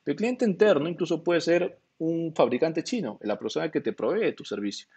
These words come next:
Entonces, esto es muy importante porque es parte de la cadena de suministro. Si tú quieres empezar un negocio y tú quieres saber de qué manera te vas a apalancar o de qué manera vas a suplir tu, la oferta que tú vas a tener de tu stock, tienes que trabajar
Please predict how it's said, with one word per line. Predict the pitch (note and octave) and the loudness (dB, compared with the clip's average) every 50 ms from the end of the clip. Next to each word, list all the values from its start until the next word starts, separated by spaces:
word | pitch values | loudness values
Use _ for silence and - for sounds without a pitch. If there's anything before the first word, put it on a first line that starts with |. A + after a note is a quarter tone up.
| - _ _ | -20 _ _
Entonces, | _ - C3+ - - | _ -16 -12 -2 -2
esto | F#3 F#3 G#3 | 0 2 2
es | F3+ | 2
muy | F#3 G3 G#3 G3 | 2 2 2 0
importante | F3+ - - G#2 - - - B2+ B2 A#2 A2 G#2+ D#3 D#3 | 0 0 0 -2 -2 0 0 0 0 0 -2 -2 -4 -2
porque | - D3 - - | -2 -4 -6 -6
es | - - | -8 0
parte | - A#2 A#2 - C3+ A#2+ | 2 2 2 2 2 2
de | G#2+ | 2
la | G2+ G2 | 2 0
cadena | - - G2 G2+ G#2 G#2 | 0 -2 -2 0 -2 -4
de | G2+ | -6
suministro. | G2+ - - - G2+ G#2+ G#2+ - - - - _ - - _ _ | -6 -8 -10 -6 -6 -4 -4 -6 -8 -14 -20 _ -20 -20 _ _
Si | - B2+ | -8 -2
tú | C3 E3 | -2 0
quieres | E3+ A3+ A3+ F#3+ | 2 2 2 4
empezar | F#3+ D3 B2+ A#2 - D#3 | 4 2 2 2 4 4
un | D#3+ D#3 | 2 4
negocio | C3+ A2+ A#2 C#3 C3+ A#2 G#2 - B2+ C3+ C3+ | 4 4 6 6 6 4 2 0 0 2 2
y | B2 | 2
tú | C3 B2+ - | 0 -4 -4
quieres | - B2+ B2+ B2 - | 0 0 0 0 2
saber | A2 G#2+ A2+ A#2+ B2 A2+ | 2 4 6 6 4 4
de | A2 G#2 | 0 -4
qué | - - E3+ F#3 | 0 0 0 0
manera | F#3+ F3 D#3 D3+ D#3 D3+ D3+ | 0 0 2 4 4 4 4
te | - | 4
vas | A2 A#2+ B2 - | 2 2 4 2
a | C#3 | 0
apalancar | A#2+ - G#2 F#2+ F#2+ G2 G2+ - - G#2+ G2+ F#2+ - - - - _ _ | 0 0 -2 -2 -2 -4 -6 -2 0 2 2 2 -2 -6 -20 -20 _ _
o | - A2+ | -4 -2
de | A2+ A2+ - | -2 -2 0
qué | - E3 | 0 -2
manera | F3 F3+ E3 D3 C#3+ | -2 0 2 4 4
vas | D3 C#3 | 4 2
a | C3 | 0
suplir | C3 - G#2+ _ - A#2+ B2 A2 _ _ | -4 -6 -12 _ -4 -4 -4 -4 _ _
tu, | - A2 G#2 G2+ G2+ G2+ | -10 -8 -6 -6 -6 -4
la | F#2+ F#2 | -4 -4
oferta | - - B2+ B2+ A#2+ - A2 - | 0 4 4 4 4 4 -2 -4
que | - | -4
tú | A2 A2+ | -2 -2
vas | A2+ G#2+ - | -2 -2 -4
a | |
tener | - G#2+ G#2+ G#2 | -6 -4 -4 -4
de | - | -4
tu | - A2 | -6 -8
stock, | G#2 - - - C3 F3+ - _ _ _ _ _ _ _ _ _ | -10 -6 0 2 2 2 2 _ _ _ _ _ _ _ _ _
tienes | - D3+ D3+ | 0 0 2
que | D3+ D3 | 2 0
trabajar | - A2 G2+ G2+ - B2+ B2+ C3+ C3+ - | 2 2 2 2 2 2 0 0 0 -2